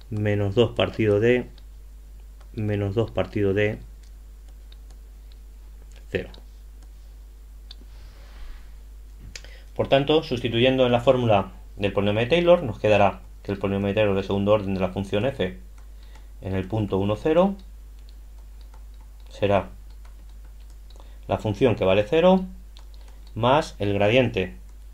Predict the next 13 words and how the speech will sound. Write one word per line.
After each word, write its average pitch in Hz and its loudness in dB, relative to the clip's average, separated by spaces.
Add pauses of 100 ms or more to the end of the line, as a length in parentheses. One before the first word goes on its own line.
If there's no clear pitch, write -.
(380)
que 101 -2
es - -8
cero, 98 4 (800)
uno 107 -2
partido 104 2
de, 175 4 (1300)
por 135 6 (220)
el 101 -2
vector 104 4
x 104 -2
menos 98 -2
uno 98 0 (720)
y 180 0